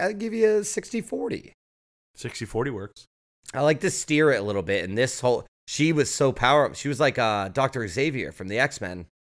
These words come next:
Speaker 1: I'd be like, "Hey, when was your last relationship?" She's like, "How many siblings you have?" I'm like, "Oh, we did.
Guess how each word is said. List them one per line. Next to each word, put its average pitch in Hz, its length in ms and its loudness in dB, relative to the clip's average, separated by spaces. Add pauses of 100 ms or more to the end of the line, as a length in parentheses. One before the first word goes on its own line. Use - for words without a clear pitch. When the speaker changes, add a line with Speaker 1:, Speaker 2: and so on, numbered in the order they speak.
(400)
Speaker 1:
I'd 135 160 6
be 139 60 8
like, 120 220 4 (220)
"Hey, 190 240 8
when 139 240 4
was 139 140 0
your 135 100 2
last 127 300 2
relationship?" 117 480 0
She's - 180 -8
like, 92 220 -6 (420)
"How 113 140 -2
many 104 160 -2
siblings 147 500 -2
you 92 80 -6
have?" 90 260 -4
I'm 90 80 -10
like, 90 220 -10 (500)
"Oh, 180 120 10
we 143 140 4
did. 139 140 -6